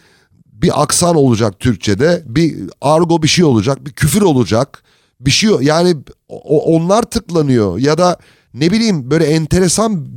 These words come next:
yani senin benim izlemediğim şeyler milyon milyon tıklanıyor, izleniyor. O yüzden biz yanlış yolda mıyız? Biz kendi kendimize mi eğleniyoruz, konuşuyoruz diye korku içindeyim bazen yani. Başka bir dünya çünkü bizimki.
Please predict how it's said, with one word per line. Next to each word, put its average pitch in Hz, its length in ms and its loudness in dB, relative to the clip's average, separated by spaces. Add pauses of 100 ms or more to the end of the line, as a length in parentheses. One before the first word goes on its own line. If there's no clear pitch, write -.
(220)
yani 127 240 0
senin 208 340 0
benim 208 220 0
izlemediğim 202 580 0
şeyler 190 440 2
milyon 156 520 0
milyon 135 600 0 (120)
tıklanıyor, 127 460 -2
izleniyor. 127 420 0
O 202 80 4
yüzden 196 300 0 (400)
biz 170 180 0
yanlış 190 400 0
yolda 202 300 2
mıyız? 190 260 0
Biz 190 160 -2
kendi 185 320 0
kendimize 208 480 0
mi 233 120 2
eğleniyoruz, 151 580 2
konuşuyoruz 143 580 0
diye 185 240 2 (400)
korku 190 400 2
içindeyim 131 540 0
bazen 117 340 0
yani. 113 360 0
Başka 143 300 2
bir 190 100 2
dünya 123 360 2
çünkü 107 300 -8
bizimki. 95 460 -8